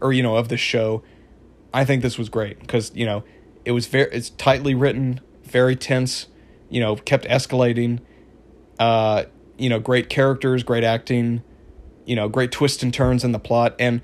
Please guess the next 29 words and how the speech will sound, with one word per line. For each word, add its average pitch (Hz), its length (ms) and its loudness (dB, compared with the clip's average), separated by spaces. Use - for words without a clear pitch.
I 123 120 2
love 170 180 4
the 156 80 -6
fact 147 320 2
that 127 140 4
all 131 180 2
the 127 120 4
episodes 127 460 0
are, 117 140 0
like, 110 380 -6
thirty 127 340 2
minutes. 120 500 -4
Well, 127 420 4
I, 123 120 -2
the 127 200 -6
first 143 240 2
episode's, 120 300 -2
like, 110 100 -4
forty 120 340 -2
minutes, 101 420 -10
or 107 140 -6
thirty-nine, 120 720 0
and 120 180 -4
then 117 80 0
obviously 117 380 -2
counting 113 300 -4
credits, 110 400 -2
it's, - 200 -12
like, 110 260 -10